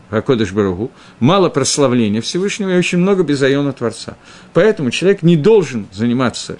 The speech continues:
изучением вопроса о том, что было до сотворения мира. Эта часть, я думаю, понятна и легка. Баля Лешем задает такой вопрос.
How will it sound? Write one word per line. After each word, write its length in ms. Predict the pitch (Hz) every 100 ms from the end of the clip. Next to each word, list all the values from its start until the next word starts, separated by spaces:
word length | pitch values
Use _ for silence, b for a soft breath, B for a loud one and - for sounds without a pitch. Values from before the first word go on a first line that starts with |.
| -
изучением 680 | 110 123 - 208 208 180 175 B B -
вопроса 500 | 127 139 160 - 95
о 60 |
том, 240 | - 196 196
что 200 | - 123
было 280 | 117 147 127
до 100 | 117
сотворения 540 | - - 107 90 80
мира. 260 | 69 - 104 B B B
Эта 200 | 196 202
часть, 280 | - 185 -
я 60 |
думаю, 240 | 143 151 135
понятна 460 | 131 127 147 143
и 60 | 120
легка. 360 | 117 - - - _ B B B B -
Баля 260 | 147 208
Лешем 380 | 208 247 233 214
задает 400 | 151 139 165 180
такой 300 | 151 - 151
вопрос. 540 | 135 123 113 87 -